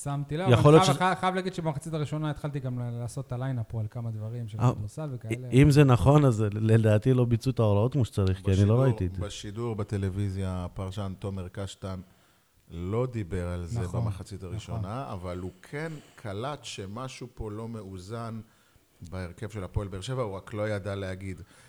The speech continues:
Speaker 3: עכשיו, מה שאתם
Speaker 2: הוא לא
Speaker 3: אומרים
Speaker 2: מכיר את
Speaker 1: אבל
Speaker 2: גולדברג
Speaker 1: ברק
Speaker 2: של-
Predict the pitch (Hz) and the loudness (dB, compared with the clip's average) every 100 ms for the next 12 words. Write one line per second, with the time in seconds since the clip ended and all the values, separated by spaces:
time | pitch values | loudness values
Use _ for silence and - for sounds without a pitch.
0 | _ - - 98 95 - _ _ _ _ | _ -16 -6 -4 -6 -12 _ _ _ _
1 | 98 117 127 120 123 139 156 156 151 147 | -4 0 6 10 12 10 8 8 10 10
2 | 160 165 156 160 | 12 12 10 8